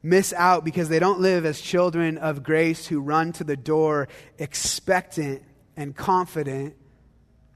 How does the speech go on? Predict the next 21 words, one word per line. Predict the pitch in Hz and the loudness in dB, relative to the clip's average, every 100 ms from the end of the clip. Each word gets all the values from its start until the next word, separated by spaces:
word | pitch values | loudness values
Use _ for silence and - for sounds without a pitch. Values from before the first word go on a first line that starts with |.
| _ _ _ - | _ _ _ -10
that | 139 | -10
God | 120 151 156 | -2 2 2
is | 156 | 2
on | 156 147 | 0 -2
the | 143 | -2
other | 147 143 | -4 -4
side | - 151 151 143 | -2 2 2 2
wanting | 139 143 139 | -2 -4 -6
to | 135 - - _ _ _ | -10 -12 -18 _ _ _
give | 143 196 190 170 170 | 2 4 6 2 0
from | 156 - - 160 | -8 -16 -8 -6
his | 147 151 123 | -6 -6 -6
grace, | 156 156 147 143 165 - - | -2 0 0 -2 -6 -12 -10
but | 143 | -8
rather | 135 156 180 160 151 | 0 4 4 4 0
we | 151 151 - - _ | 0 -2 -8 -20 _
end | 165 170 | -4 0
up | 160 | 0
living | 156 165 170 151 | 2 2 2 -2
in | 131 | -4
shame | - - 160 160 151 139 | -6 -2 0 0 0 -4